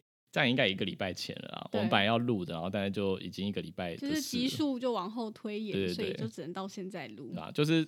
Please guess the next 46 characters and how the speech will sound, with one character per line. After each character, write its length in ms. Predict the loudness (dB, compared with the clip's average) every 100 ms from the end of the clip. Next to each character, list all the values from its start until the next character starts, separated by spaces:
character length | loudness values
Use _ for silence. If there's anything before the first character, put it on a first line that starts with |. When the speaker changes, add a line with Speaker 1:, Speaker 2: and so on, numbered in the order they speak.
| -2 -6
Speaker 1:
前 220 | 0 2
阵 180 | 4 4
子 160 | 2
那 160 | 0 0
个 420 | 0 0 -2 -4 -10
考 280 | -10 -6 -4
试， 340 | -4 -4 -2 -4 -8 -14 -6
因 100 | 0
为 60 | 0
那 40 |
是 120 | 2
大 200 | 4 4
学 400 | 2 -4 -8 -8 -12 -18
指 260 | -12 -10
考 200 | -8 -8
还 100 | -8
是 80 | -8
什 60 | -8
么 60 |
的， 100 | -8 -10 _ _ _ _ _
学 300 | -6 0 0
测 260 | 0 -2 -4
指 0 |
考。 0 | -2
Speaker 2:
对， 140 | -2
对， 140 | -2 0
学 140 | 2
测， 240 | 2 0 0
学 160 | -2
测， 240 | -4 -6 -6
学 160 | -8
测。 220 | -6 -4
Speaker 1:
对， 100 | -4 -6
然 140 | -2 2
后 60 |
就 100 | 2
是 580 | 2 4 6 6 4 0 -6 _ _ _
发 140 | 4 4
生 160 | 4
一 80 | 2
件 220 | 2 0
事 160 | 0 -2
情， 160 | -4 -6
就 100 | -4
是 140 |
有， 100 | -2